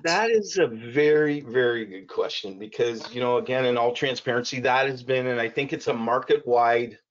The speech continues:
Speaker 2: um, uh, trend that we're seeing, you know, within Veolia and others,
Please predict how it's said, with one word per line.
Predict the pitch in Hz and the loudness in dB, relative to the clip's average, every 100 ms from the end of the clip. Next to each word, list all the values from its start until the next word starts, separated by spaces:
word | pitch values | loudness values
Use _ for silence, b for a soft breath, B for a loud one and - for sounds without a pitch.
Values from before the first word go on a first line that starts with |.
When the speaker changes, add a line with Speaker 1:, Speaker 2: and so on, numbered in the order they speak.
| _ _ - - | _ _ -12 -4
Speaker 2:
um, | 110 107 107 101 98 95 90 _ _ _ _ _ - | 0 2 0 -2 -8 -18 -20 _ _ _ _ _ -12
uh, | 98 92 65 - - - - _ _ _ | -8 -6 -6 -8 -10 -12 -20 _ _ _
trend | - - 127 117 113 | -10 -2 -2 -2 -2
that | 113 | -4
we're | 110 | -6
seeing, | 104 - 117 113 113 113 107 | -8 -8 -6 -4 -4 -6 -6
you | |
know, | 107 104 104 - | -4 -4 -6 -8
within | 107 107 113 | -14 -6 -4
Veolia | 104 107 107 110 113 117 | -4 -2 4 4 4 0
and | 117 104 | -4 -6
others, | 101 107 113 113 - | -4 0 0 -2 -10